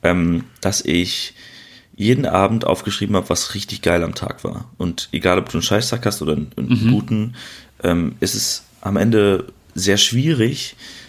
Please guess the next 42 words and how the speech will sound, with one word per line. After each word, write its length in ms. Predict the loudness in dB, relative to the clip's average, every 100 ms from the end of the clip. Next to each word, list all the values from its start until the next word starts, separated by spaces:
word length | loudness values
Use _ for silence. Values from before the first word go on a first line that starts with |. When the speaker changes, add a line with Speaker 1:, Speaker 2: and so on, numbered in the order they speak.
| _ 0
Speaker 1:
ähm, 640 | 2 4 2 2 0 -4 -8 _ -8
das 480 | -4 -2 -4 -6 _ -4
jedes 280 | -2 0
Mal 80 | 0
aufzuschreiben. 500 | -2 -4 -2 -2 2
Weil 100 | 2
manchmal 320 | 4 2 0
hast 160 | -2 -2
du 40 |
Tage, 400 | -2 0 0 0
wo 60 | 2
du 200 | 2 0 -6 -20 -20 -20 -20 -20 -20 _ -20 -20 -20 -20 _ -20 _ -2
zehn 400 | 2 4 4 4
geile 260 | 4 4
Sachen 220 | 2 2 2
erlebt 240 | 2 0
hast 120 | 0
und 160 | 0 2
dann 100 | 2
überlegst, 400 | 4 2 2 -2
okay, 260 | -2 -2
ich 140 | -2 -2
muss 100 | -2
jetzt 180 | -4 -4
drei 200 | 0 0
Sachen 260 | 0 -2 -2
aufschreiben, 420 | -4 -2 0 0
die 80 | -4
richtig 280 | -6 -4
geil 140 | 0 0
am 120 | 0
Tag 200 | -4 0
waren. 200 | 4 4
Speaker 2:
Mhm. 60 | 2
Speaker 1:
Welche 240 | 0 -2
von 160 | 0 0
den 100 | -2
dr-, 120 | -6 _ -4
zehn 260 | 0 2
nehme 200 | 2 0
ich 100 | 0
jetzt? 280 | -2 -4